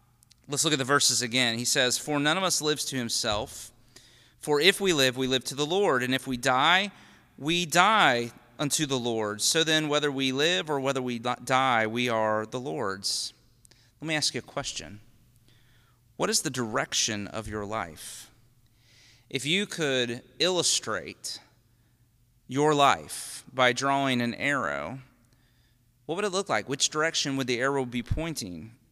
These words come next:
Do you live towards yourself? Are you pointed back at your own needs and wants and desires? Is the arrow curved inward toward you? That's how Martin Luther describes sin.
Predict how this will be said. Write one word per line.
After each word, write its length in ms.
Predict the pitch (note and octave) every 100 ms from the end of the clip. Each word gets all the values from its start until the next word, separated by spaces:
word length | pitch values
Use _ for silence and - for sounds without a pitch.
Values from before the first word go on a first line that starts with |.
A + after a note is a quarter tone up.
| _ - - -
Do 100 | C#3
you 220 | C#3 D3+
live 400 | D3 F3 F#3+ D#3+
towards 360 | - F3 F#3 D3+
yourself? 840 | D#3 - A#3 D#3 D2+ - - - - _ _ _ _ _ -
Are 140 | D3
you 160 | D#3 D#3+
pointed 880 | - F#3 G3 G3 C#3+ A#2+ A#2 A#2+ - - - _ _ -
back 320 | D#3 F3 F3
at 220 | E3+ -
your 140 | D#3 C#3+
own 400 | E3 E3 D#3 D3
needs 760 | E3+ D#3+ B2 B2+ B2+ - - -
and 220 | C#3+ C#3
wants 320 | D#3+ D#3+ C#3
and 100 | D3
desires? 580 | C#3+ D#3 F3+ D#3 A#2 A2+
Is 140 | C3+
the 160 | B2 C3+
arrow 320 | D#3+ E3+ C3+
curved 480 | B2 - E3 E3 C3
inward 400 | D#3+ E3+ C3+ B2
toward 420 | - C#3 C#3+ B2+
you? 300 | D#3+ G#3+ G#2+ - - - - - _ _
That's 200 | C#3 D#3+
how 160 | E3 D#3
Martin 380 | D3+ D3 C3
Luther 560 | C3+ E3 - A#2 A2 B2 - -
describes 480 | A#2 - C3+ B2 -
sin. 540 | - F#3 G#2 F#2+ A#2